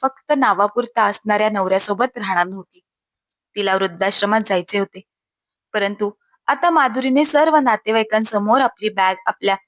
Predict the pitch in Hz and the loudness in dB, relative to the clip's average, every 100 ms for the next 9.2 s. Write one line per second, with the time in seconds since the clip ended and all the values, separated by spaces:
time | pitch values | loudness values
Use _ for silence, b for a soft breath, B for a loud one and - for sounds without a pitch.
0 | _ _ _ - 262 294 311 294 214 196 | _ _ _ -4 0 0 2 0 0 -2
1 | 214 226 196 190 - _ _ _ _ 202 | -4 -4 -6 -8 -18 _ _ _ _ -2
2 | 202 208 208 208 214 202 214 220 - 220 | 0 2 2 2 2 2 0 -2 -14 -8
3 | 196 190 185 202 208 214 - - 196 202 | 0 2 2 -2 -4 -8 -8 -6 -2 0
4 | 220 226 220 202 190 196 - - _ _ | 0 0 0 -2 -4 -8 -16 -20 _ _
5 | _ _ _ 190 196 202 202 202 B B | _ _ _ -6 -4 -6 -10 -12 B B
6 | B - 359 349 294 226 240 240 247 294 | B -2 0 2 2 2 0 0 0 2
7 | 254 214 226 269 - 226 208 196 190 - | 2 2 0 -4 -6 -2 0 0 -4 -12
8 | 196 _ _ _ _ - 190 190 - 208 | -20 _ _ _ _ -6 -6 -4 -4 -4
9 | - 214 | 0 -2